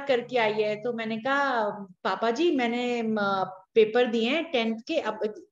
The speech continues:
अ, रिजल्ट आएगा, पता चलेगा, अब तो बहुत डर लग रहा है", क्योंकि मैं मैथ्स में वैसे ही बहुत कमजोर थी। तो उन्होंने मुझे कहा, "अच्छा आंखें बंद कर और ग-, कोई भी ग्रह सोच।" अब ग्रह के नाम तो बचपन से हमने सुने थे, तो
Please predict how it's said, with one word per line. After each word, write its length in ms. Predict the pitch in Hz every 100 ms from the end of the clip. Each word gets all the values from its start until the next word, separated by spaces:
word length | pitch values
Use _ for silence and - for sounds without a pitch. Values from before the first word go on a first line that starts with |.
| -
अ, 80 | 185
रिजल्ट 460 | 190 190 214 233
आएगा, 320 | 226 214 226 269
पता 300 | 233 220 220
चलेगा, 380 | 220 220 269
अब 120 | 262 -
तो 60 | 226
बहुत 240 | 196 208
डर 180 | 202 202
लग 200 | 202 185
रहा 140 | 285
है", 80 | 277 - - - - -
क्योंकि 180 | 233
मैं 140 | 262 269
मैथ्स 380 | 240 226 233 262
में 100 | 262
वैसे 280 | 214 208 254
ही 60 |
बहुत 260 | 202 214 214
कमजोर 380 | 208 196 185 170
थी। 160 | 151 160 156 156 _ _ _ _ _ _ _ _ _ _ _ -
तो 100 | 320 269
उन्होंने 360 | 254 285 330
मुझे 280 | 302 269 285
कहा, 240 | 277 240 277
"अच्छा 300 | 220 220 247 175 180 - _ 214
आंखें 300 | 240 294 262
बंद 260 | 269 262
कर 240 | 269 294 277 - _ _ -
और 240 | 285 311 208
ग-, 180 | 226 - -
कोई 200 | 359 403
भी 120 | 403
ग्रह 280 | 254 240 247
सोच।" 400 | 262 185 156 160 - _ 202
अब 140 | 185
ग्रह 240 | 190 208
के 140 | 233 285
नाम 260 | 262 262
तो 80 | 254
बचपन 360 | 233 233 320 330
से 100 | 349
हमने 300 | 320 285 285
सुने 280 | 285 247 240
थे, 160 | 240 226 _ _ _ _ _
तो 260 | 247 254